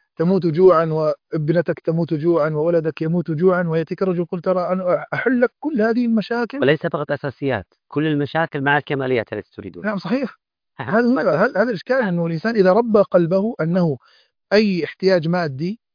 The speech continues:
Speaker 1: م-، يعني، أي احتياج مادي ثمنه تنازل ديني، هي أم-، دركات، أنت تنزل درجة ثم درجة.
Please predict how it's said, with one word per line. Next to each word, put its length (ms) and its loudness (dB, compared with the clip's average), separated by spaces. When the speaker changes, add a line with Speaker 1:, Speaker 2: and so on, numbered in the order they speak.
Speaker 1:
م-، 120 -6
يعني، 320 -6
أي 80 2
احتياج 340 0
مادي 320 -4
ثمنه 600 4
تنازل 560 0
ديني، 460 0
هي 240 0
أم-، 80 0
دركات، 540 0
أنت 160 -4
تنزل 300 -2
درجة 300 0
ثم 220 -2
درجة. 340 -2